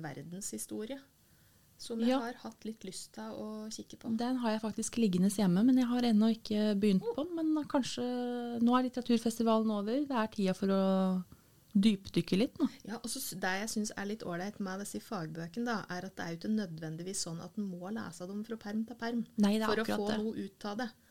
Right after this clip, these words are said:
Speaker 2: Man lærer jo noe med en gang.
Speaker 1: Ja. Jeg har jo lært masse bare på disse bøkene <laughs> jeg kikker på nå.
Speaker 2: Ja. Nei, men denne her skal jeg slenge til sides og ta med meg.
Speaker 1: Gjør det. Ehm,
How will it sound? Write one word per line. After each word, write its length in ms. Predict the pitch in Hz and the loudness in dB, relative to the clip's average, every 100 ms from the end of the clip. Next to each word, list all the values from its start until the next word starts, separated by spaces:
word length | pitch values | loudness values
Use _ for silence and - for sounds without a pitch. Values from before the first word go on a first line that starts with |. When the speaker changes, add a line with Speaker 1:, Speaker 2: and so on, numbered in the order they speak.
| - | 4
Speaker 2:
Man 160 | 247 | 4
lærer 220 | 240 185 | 4 2
jo 100 | 180 | 2
noe 180 | 196 202 | 2 0
med 160 | 196 190 | 0 0
en 120 | 185 | 4
gang. 240 | 185 240 202 - | 6 4 2 -10
Speaker 1:
Ja. 100 | 220 - - _ _ _ _ _ - _ _ _ | -12 -12 -20 _ _ _ _ _ -20 _ _ _
Jeg 80 | 247 | -2
har 80 | 247 | 0
jo 60 | |
lært 180 | 190 190 | 0 0
masse 320 | 196 - - | -2 -4 -4
bare 160 | 226 175 | -4 -6
på 120 | 170 185 | -8 -8
disse 100 | 180 | -2
bøkene 460 | 285 - - 359 | -2 -2 -2 2
<laughs> 400 | 359 381 330 - | 2 2 0 0
jeg 100 | 277 | -4
kikker 380 | - - - 220 | -2 -4 -6 -8
på 140 | 208 202 | -6 -4
nå. 100 | 202 | -2
Speaker 2:
Ja. 120 | 285 - - - | -4 -6 -20 -4
Nei, 60 | 330 | -2
men 80 | 359 | 0
denne 200 | 339 311 | 2 2
her 100 | 320 | 0
skal 200 | 311 330 | 0 0
jeg 520 | 311 311 311 311 311 - | 2 2 2 2 0 -2
slenge 180 | 302 302 | 0 2
til 80 | 320 | 2
sides 440 | - 277 240 - 269 | 2 2 2 0 0
og 200 | 262 262 | 0 0
ta 120 | 262 | 0
med 100 | 208 | 0
meg. 220 | 185 185 - | 0 0 -2
Speaker 1:
Gjør 200 | - 208 | -4 -6
det. 100 | 175 - - - - - - _ _ _ - - - - - - - - - - - | -6 -12 -16 -20 -20 -20 -20 _ _ _ -20 -20 -20 -20 0 6 6 4 -12 -20 -10
Ehm, 440 | - 269 285 294 | 0 2 2 -2